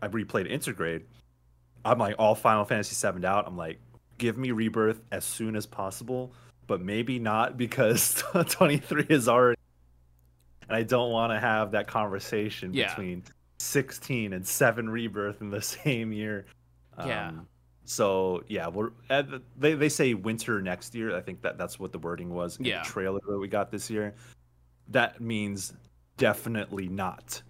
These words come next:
Speaker 1: twenty twenty-three. They're definitely giving
Speaker 2: Yeah.
Speaker 1: themselves, uh, that, that out. It's gonna be early twenty-four, which I hope because, yeah, it, and like you, so you mentioned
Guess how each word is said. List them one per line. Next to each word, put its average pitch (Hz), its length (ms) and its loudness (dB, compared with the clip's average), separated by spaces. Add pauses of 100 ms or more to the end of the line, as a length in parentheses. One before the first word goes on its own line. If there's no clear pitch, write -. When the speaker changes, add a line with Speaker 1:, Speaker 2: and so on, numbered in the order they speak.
(100)
Speaker 1:
twenty 85 280 -10
twenty-three. 80 480 -12
They're 82 140 -10
definitely 107 720 -2
giving 90 240 -6
Speaker 2:
Yeah. 85 40 -8
Speaker 1:
themselves, 80 600 -8 (460)
uh, 76 280 -12
that, 85 300 -4 (320)
that 80 260 -8
out. - 320 -8
It's - 180 -10
gonna 104 200 -2
be 95 160 -6
early 90 220 -4
twenty-four, 85 640 -6 (360)
which 95 180 -8
I 90 80 0
hope 113 280 2
because, 90 680 -6 (1000)
yeah, 101 260 0
it, 151 240 -2
and 151 220 -4
like 143 180 6
you, 147 120 2
so 156 120 0
you 151 160 2
mentioned 117 580 0